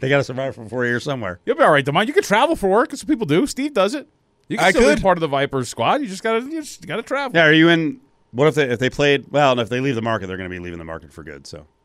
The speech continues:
Speaker 2: But, I mean, he did such a good job that he could still be based out of Las Vegas and just
Speaker 3: Yes.
Speaker 2: travel every
Speaker 3: Me and
Speaker 2: time.
Speaker 3: Harry Ruiz, dynamite.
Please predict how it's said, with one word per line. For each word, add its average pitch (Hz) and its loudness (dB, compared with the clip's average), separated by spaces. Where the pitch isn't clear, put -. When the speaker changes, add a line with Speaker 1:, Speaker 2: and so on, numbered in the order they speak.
Speaker 2:
But, 180 2
I 170 -2
mean, 170 2
he 175 0
did 151 -2
such 156 -4
a 139 -12
good 131 -4
job 196 2
that 143 -4
he 131 -10
could 131 -10
still 143 -2
be 123 -6
based 113 -6
out 123 -4
of 117 -6
Las 113 -4
Vegas 190 -8
and 123 -10
just 143 -8
Speaker 3:
Yes. 156 -2
Speaker 2:
travel 170 -4
every 87 -10
Speaker 3:
Me 175 0
and 185 0
Speaker 2:
time. 170 -2
Speaker 3:
Harry 180 0
Ruiz, 175 -4
dynamite. 139 -2